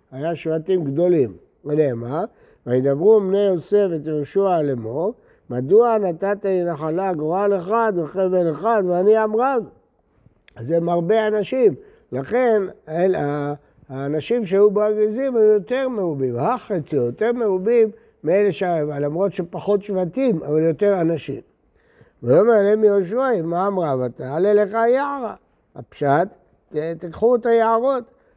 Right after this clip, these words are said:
אמר ל-, אבל המדרש, לכו והחביאו עצמכם ביערים, שלא תשבול, תלות בכם עין הרע. אתם אומרים שאתם מרובים, זה עין הרע,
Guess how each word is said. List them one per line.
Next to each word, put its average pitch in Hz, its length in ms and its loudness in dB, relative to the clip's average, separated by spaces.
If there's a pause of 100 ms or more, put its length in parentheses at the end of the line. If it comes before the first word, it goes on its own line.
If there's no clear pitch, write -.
(120)
אמר 214 300 0
ל-, 202 120 0
אבל 147 400 -2
המדרש, 143 680 -2
לכו 208 340 0
והחביאו 220 600 0
עצמכם 190 520 -2
ביערים, 175 640 -2 (320)
שלא 180 300 0 (100)
תשבול, 202 680 -4
תלות 208 240 -2
בכם 185 360 -4
עין 175 260 -2
הרע. 135 320 -4 (400)
אתם 135 100 -6
אומרים 151 360 2
שאתם 151 440 -2
מרובים, 156 600 0
זה 170 160 -2
עין 180 200 0
הרע, 180 320 0